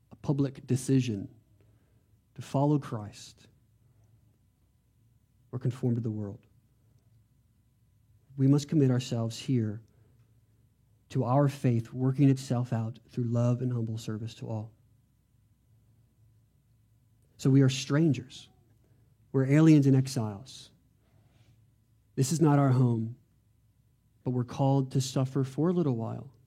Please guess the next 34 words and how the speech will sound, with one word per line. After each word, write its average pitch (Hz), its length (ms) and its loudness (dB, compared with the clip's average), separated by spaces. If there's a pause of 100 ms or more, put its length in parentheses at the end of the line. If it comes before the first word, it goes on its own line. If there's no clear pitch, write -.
(480)
while 127 120 -2
we 123 100 4
trust - 800 -2 (480)
that 127 180 -4
God, 160 300 6
who 160 140 6
is 143 180 0
just, 127 600 -6 (480)
will 123 120 -2
one 131 260 4
day 127 140 2
vindicate 127 760 2
his - 160 -10
people. 135 400 -10 (1500)
So 156 120 2
where 165 240 10
is 180 140 8
our 196 140 6
home? 202 420 2 (1300)
Well, 156 120 6
it 175 100 6
was 180 100 -4
paradise. 175 840 -2 (920)
And 143 120 8
in 139 140 6
Genesis 170 460 6
chapter 170 260 2
one, 170 280 4
we 160 100 2
see 165 180 -4
what 151 160 -2
paradise 135 360 -2
looked 123 160 -10
like. 117 120 -12